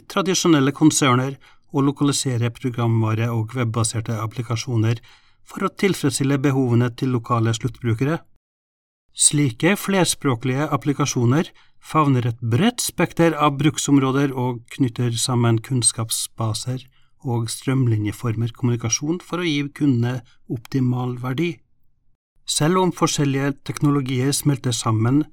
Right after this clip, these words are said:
slik at prosessen for lokalisering av programvare og webområder blir nesten identisk,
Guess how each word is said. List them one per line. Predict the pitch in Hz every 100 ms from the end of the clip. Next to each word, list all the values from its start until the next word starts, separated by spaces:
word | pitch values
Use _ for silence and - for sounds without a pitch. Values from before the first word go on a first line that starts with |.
| _ -
slik | - - 151
at | -
prosessen | - 135 - - - 120
for | 123 127
lokalisering | 123 131 131 - 127 110 113
av | 117 113
programvare | 131 120 107 104 107 107 123
og | 127 113
webområder | 117 113 110 104 107 127 - - _ -
blir | 123 117
nesten | 113 - 113 117
identisk, | 113 113 107 156 180 -